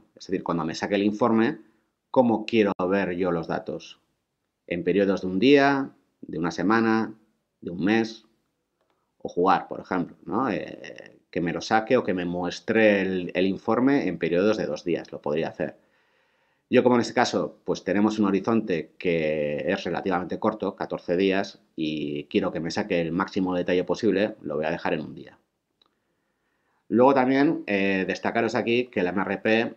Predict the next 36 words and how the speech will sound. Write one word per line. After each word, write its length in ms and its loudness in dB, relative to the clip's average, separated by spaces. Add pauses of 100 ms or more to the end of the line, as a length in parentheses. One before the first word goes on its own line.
nos 200 -4
considera 360 -2
las 140 0
vacaciones 560 0
que 100 -8
hemos 160 -8
definido 520 -8 (120)
y 100 -4
los 140 -8
fines 220 -2
de 80 -4
semana, 440 -2
si 160 -12
por 160 -10
ejemplo 760 0
el 260 -6
sábado 520 -2
pues 160 -6
no 120 -6
trabajamos. 720 -6 (640)
Esto 200 -6
lo 120 -2
que 40 -2
va 60 2
a 40 2
hacer 120 -2
el 80 0
M 160 0
R 140 0
P 240 2
es, 180 -6
en 160 -10
función 420 -2
de 60 0
las 160 -4
vacaciones, 880 -2